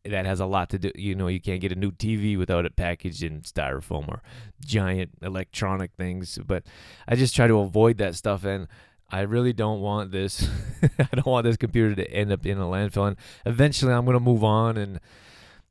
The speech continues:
and get something, you know, proper and that's gonna benefit me in life and in business. And it's time to retire this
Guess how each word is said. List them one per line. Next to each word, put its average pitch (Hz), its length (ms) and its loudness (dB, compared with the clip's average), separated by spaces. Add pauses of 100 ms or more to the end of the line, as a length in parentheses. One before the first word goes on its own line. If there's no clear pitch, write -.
and 98 300 -6
get 107 200 2
something, 101 640 -2
you 98 100 -4
know, 92 160 -2
proper 98 500 4
and 87 380 0
that's 87 140 -4
gonna 85 380 -4
benefit 90 520 -2
me 90 240 0
in 82 300 -6
life 95 400 0
and 85 100 -4
in 80 80 -6
business. 95 560 0
And 87 360 -4
it's 95 160 -10
time 87 460 -2 (140)
to 87 100 -4
retire 82 460 0
this 80 240 -4